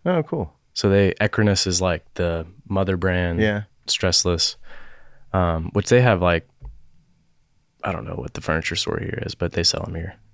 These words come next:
Speaker 2: Anyways, but they're, they're just, like, recliner chairs and very expensive. We even got, like, a discount for a while, and I ended up, um,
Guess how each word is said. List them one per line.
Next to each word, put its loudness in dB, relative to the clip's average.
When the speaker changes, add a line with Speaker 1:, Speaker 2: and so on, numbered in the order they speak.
Speaker 2:
Anyways, -2
but -2
they're, 2
they're -2
just, -4
like, -4
recliner -4
chairs -4
and -8
very 2
expensive. -6
We 6
even 6
got, 2
like, 0
a 0
discount 0
for 2
a 4
while, 2
and 0
I 2
ended 2
up, 0
um, -6